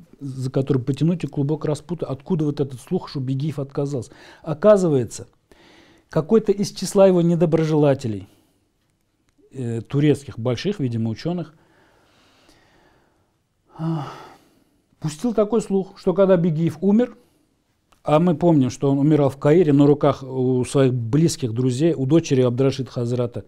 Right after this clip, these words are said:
Ибрагимова, который за ним ухаживал последние дни, у там принцессы, которые,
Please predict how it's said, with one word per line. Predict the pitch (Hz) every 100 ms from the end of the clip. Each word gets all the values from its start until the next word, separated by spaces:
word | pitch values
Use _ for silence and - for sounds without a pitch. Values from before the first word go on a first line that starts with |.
| _ _ _
Ибрагимова, | 123 127 117 123 170 143 110 - _
который | - 117 131
за | 120 120
ним | 117
ухаживал | 113 120 107 104
последние | 110 - 104 101 98
дни, | 101 _ _ _ _ _ _ _ _ _ _ _ _
у | 135
там | 127 139 139
принцессы, | 135 143 135 175 - 151
которые, | 139 - 123 117 110